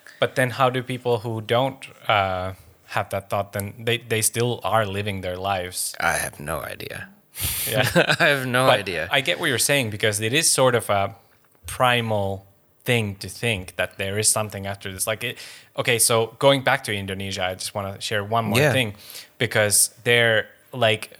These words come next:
Speaker 1: were these graves. You know, these are indigenous people, and they buried their dead, but, but what they did is that they always built a little roofing on top of the grave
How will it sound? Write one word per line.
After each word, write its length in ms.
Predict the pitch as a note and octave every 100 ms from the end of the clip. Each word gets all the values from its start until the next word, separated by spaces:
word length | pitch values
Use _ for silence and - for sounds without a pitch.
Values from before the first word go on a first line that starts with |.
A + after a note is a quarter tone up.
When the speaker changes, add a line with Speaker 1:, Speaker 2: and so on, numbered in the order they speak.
| C#3
Speaker 1:
were 180 | A#2+ B2
these 260 | A2 G#2+ G2+
graves. 800 | - A#2+ C#3+ C#3+ - - - - _ -
You 120 | B2
know, 100 | A2+
these 200 | G#2+ D#3
are 120 | D#3+
indigenous 600 | C#3+ C3 C3+ B2 A2 G2+
people, 580 | - A#2+ - F#2 G2+ - - - - _ -
and 180 | A2 A2
they 140 | D3
buried 480 | C3 B2+ B2+ A#2+ G#2
their 160 | G2+ G2
dead, 360 | F#2+ A#2 - -
but, 100 | - _ -
but 160 | G#2 G2
what 240 | C3+ -
they 140 | B2+ G2+
did 420 | G2+ C#3+ F3+ C3+ _ _ _ -
is 180 | A#2+ G2+
that 240 | G#2+ G#2+
they 160 | A2 G#2
always 480 | - C3+ D3+ A#2+ -
built 460 | - B2+ B2 - -
a 100 | A2+
little 380 | A2 A#2 A2
roofing 600 | G2+ A#2 C#3+ C3 - - - _ _ -
on 140 | G2+
top 180 | A#2+ A2
of 100 | G#2
the 80 | G2
grave 480 | G2+ G#2 F#2 F#2